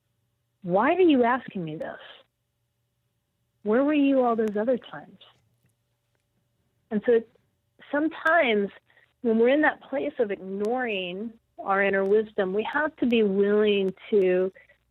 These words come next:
spend some time just showing up, just sitting there side by side, not saying a word even, but just saying, "I'm here when you're ready to talk, I'm listening. I know I may not like what you're about to say,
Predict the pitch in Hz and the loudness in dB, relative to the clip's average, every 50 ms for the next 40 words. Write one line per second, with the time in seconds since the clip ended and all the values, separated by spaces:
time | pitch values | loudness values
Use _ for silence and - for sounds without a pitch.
0 | - - - - 247 240 247 262 247 - 233 226 214 208 - - 220 220 254 262 | -18 -18 -6 -2 0 2 2 2 0 0 -2 -2 -2 -2 -4 -4 -2 0 0 0
1 | 196 170 165 - 190 202 - _ _ _ _ _ - - 240 247 - - - - | 0 -2 -4 -6 -12 -18 -20 _ _ _ _ _ -2 -2 -2 0 -2 -4 -2 0
2 | 254 247 262 277 277 254 262 247 202 - - 175 - 226 214 - - - - - | 0 2 2 2 2 2 2 2 0 -2 -4 -6 -4 -4 -4 -4 -8 -10 -2 0
3 | 262 262 285 277 240 202 180 170 160 160 - - - 208 202 214 208 202 240 226 | 2 4 4 4 2 2 0 -2 -4 -4 -6 -4 -2 0 0 0 0 0 0 0
4 | 226 220 - - 233 247 208 180 185 180 - _ _ _ _ _ _ _ _ _ | -2 -2 -4 -2 -2 -2 -2 -2 -6 -10 -14 _ _ _ _ _ _ _ _ _
5 | - 220 214 - - - - 277 269 269 262 233 220 247 294 294 214 175 165 160 | -4 -2 -2 -2 -4 -4 -2 0 0 2 2 2 2 2 2 2 2 0 0 -2
6 | 160 165 160 - - - _ _ - - - _ _ - 208 202 - 247 240 240 | -2 -4 -6 -8 -10 -16 _ _ -20 -20 -20 _ _ -4 -4 -2 0 -2 -2 0
7 | - 254 226 220 208 202 202 _ _ _ _ _ _ _ _ _ _ _ _ _ | 0 0 2 2 0 -2 -4 _ _ _ _ _ _ _ _ _ _ _ _ _
8 | _ - 226 220 214 220 - - 269 269 285 285 285 254 240 214 202 190 180 190 | _ -2 0 0 0 0 0 0 2 4 4 4 2 2 2 2 2 2 2 2
9 | 202 202 208 202 202 202 - - - - 202 196 196 - 208 196 190 190 196 196 | 0 0 2 2 0 -2 -4 -10 -14 -8 -8 -8 -6 -6 -8 -8 -6 -4 -4 -6
10 | - - - 180 170 170 180 175 _ _ _ _ _ _ _ _ _ _ _ _ | -6 -8 -12 -12 -12 -14 -14 -18 _ _ _ _ _ _ _ _ _ _ _ _
11 | _ _ _ _ _ _ _ _ _ _ _ _ _ _ - - 185 190 208 214 | _ _ _ _ _ _ _ _ _ _ _ _ _ _ -10 -6 -2 0 2 2
12 | 208 220 214 220 220 226 220 - 185 - 156 226 214 208 - 226 - 208 202 190 | 2 2 2 2 2 2 0 0 0 0 0 -2 -2 0 0 0 2 2 2 2
13 | 190 185 190 - - - - - 214 196 196 202 226 | 2 0 -2 -2 -6 -10 -4 0 0 2 2 2 0